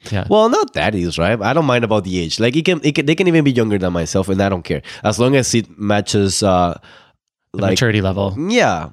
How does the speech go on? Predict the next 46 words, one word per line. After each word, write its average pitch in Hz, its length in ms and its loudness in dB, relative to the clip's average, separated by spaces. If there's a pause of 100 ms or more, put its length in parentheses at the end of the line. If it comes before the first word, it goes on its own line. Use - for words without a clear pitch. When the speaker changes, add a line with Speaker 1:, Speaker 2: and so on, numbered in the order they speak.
Speaker 2:
Or, 160 140 2
like, 185 140 4
the 190 120 0
attitude 139 440 2
or 123 180 4
character. 120 520 0 (180)
Or 151 160 2
I 165 80 4
understand 156 380 0
that 151 40 4
if 131 120 0
he's 143 200 -2
young, 127 340 2
he's 120 280 -2
growing 123 320 2
up, 120 200 2
right? 110 320 0 (160)
Same 127 260 -2
that 123 100 4
I 117 60 4
went 110 260 2
through. 92 300 0 (260)
And, 98 280 0
uh, 95 220 2 (120)
it's 127 160 0
cool 180 160 2
to 175 120 -2
give 139 180 2
someone 120 300 0
a 104 60 -2
chance 120 540 -2 (300)
because 101 320 -2
I 113 120 0
know 117 180 2
I, 107 240 2
I 113 60 0
was 107 180 0
giving 101 300 0
a 90 60 0
chance 117 280 -2
at 92 120 -4
some 90 160 -2
point, 87 380 -2 (320)
right? 107 360 0 (320)
So, 90 420 0 (180)
yeah. 107 360 -2